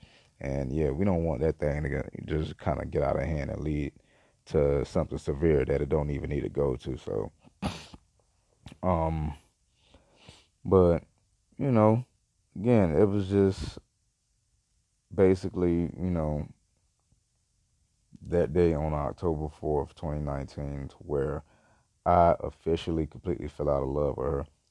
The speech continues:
And the only reason why I just stayed another year is because of, you know, me having flashbacks of what I went through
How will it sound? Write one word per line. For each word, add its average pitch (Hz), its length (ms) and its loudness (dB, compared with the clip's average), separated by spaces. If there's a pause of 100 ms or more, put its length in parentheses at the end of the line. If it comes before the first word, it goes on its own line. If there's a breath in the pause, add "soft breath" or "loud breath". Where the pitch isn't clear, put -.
And 87 100 -4
the - 80 -4
only 110 220 0
reason 85 480 0 (460)
why 73 580 4 (500)
I 85 140 4
just 80 240 -4
stayed 85 320 2
another 92 340 4
year 95 400 4 (680)
is 87 200 6
because 80 540 2
of, 71 480 2
you 85 100 -6
know, 76 260 0
me 85 500 2
having 80 280 0
flashbacks 80 600 2
of 73 100 0
what 80 200 4
I 82 60 4
went 78 320 -2
through 76 380 -4